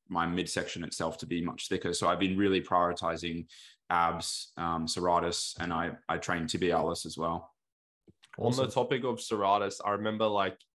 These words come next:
Speaker 2: I think it was my second season competing, and I put up, like, a check-in photo, and I don't know, some hero commented, like, "Your, your serratus is underdeveloped. You need to do more of this and more of that." And I was like,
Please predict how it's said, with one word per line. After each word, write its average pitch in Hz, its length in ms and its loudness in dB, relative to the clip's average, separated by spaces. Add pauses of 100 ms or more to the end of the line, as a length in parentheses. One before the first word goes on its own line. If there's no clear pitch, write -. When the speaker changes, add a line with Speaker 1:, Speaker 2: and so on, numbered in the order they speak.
(280)
Speaker 2:
I - 60 -14
think 131 200 -6
it - 20 0
was 131 120 -2
my 113 120 2
second 104 520 -4
season 98 440 -6
competing, 95 580 -6 (360)
and 107 120 2
I 104 60 4
put 110 180 0
up, 98 120 2
like, 95 200 -2
a 101 40 -4
check-in 101 400 -2
photo, 95 420 0
and 92 200 -6 (540)
I 90 60 -4
don't 87 100 -8
know, 85 120 -8 (180)
some 104 260 0
hero 104 420 2
commented, 107 600 -2
like, 92 360 0 (800)
"Your, 120 400 6
your 117 120 6
serratus 107 640 6
is 104 120 -6
underdeveloped. 101 760 0
You 107 100 -4
need 104 180 -2
to 104 100 -8
do 104 160 2
more 101 240 0
of 95 60 -2
this 98 220 -4
and 107 80 -4
more 101 180 2
of 95 60 0
that." 95 140 4
And 95 80 0
I 104 60 4
was 110 140 2
like, 107 240 2